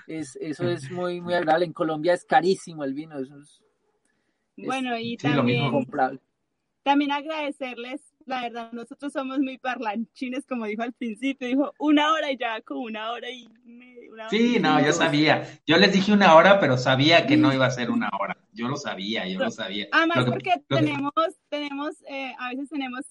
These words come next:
Speaker 2: eh, opiniones encontradas, entonces empezamos a debatir y creo que ahí se nos va gran parte.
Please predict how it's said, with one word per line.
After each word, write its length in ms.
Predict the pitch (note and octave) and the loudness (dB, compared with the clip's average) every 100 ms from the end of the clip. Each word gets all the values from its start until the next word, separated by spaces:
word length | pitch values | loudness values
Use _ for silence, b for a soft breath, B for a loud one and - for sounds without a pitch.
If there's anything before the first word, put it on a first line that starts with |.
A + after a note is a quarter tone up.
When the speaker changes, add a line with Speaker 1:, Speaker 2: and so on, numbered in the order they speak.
| _ | _
Speaker 2:
eh, 380 | B3 A#3+ A#3 A3 | -18 -14 -14 -12
opiniones 540 | A#3+ B3+ B3 A#3+ B3 D#4+ | -12 -6 -6 -6 -6 0
encontradas, 800 | D4 B3+ A3+ G#3 A#3+ C#4 C#4 | 0 0 -12 -8 -6 -6 -6
entonces 380 | A#3+ A3+ A#3+ A#3 | -10 -6 -6 -6
empezamos 500 | C#4+ A#3+ G#3+ F#3+ A#3 | -4 -6 -6 -10 -2
a 80 | C4+ | 0
debatir 420 | A3+ G3+ F#3+ C4 | 0 -2 -6 -8
y 120 | C4 | -10
creo 200 | - G#3+ | -8 -10
que 100 | G#3 | -8
ahí 80 | A#3 | -8
se 100 | G#3 | -8
nos 240 | G#3 A3 F#3+ | -12 -14 -8
va 260 | F3+ E3+ | -4 -4
gran 240 | F#3 G3+ A3+ | -4 -10 -12
parte. 540 | - - B3+ - C4+ | -8 -10 -10 -8 -8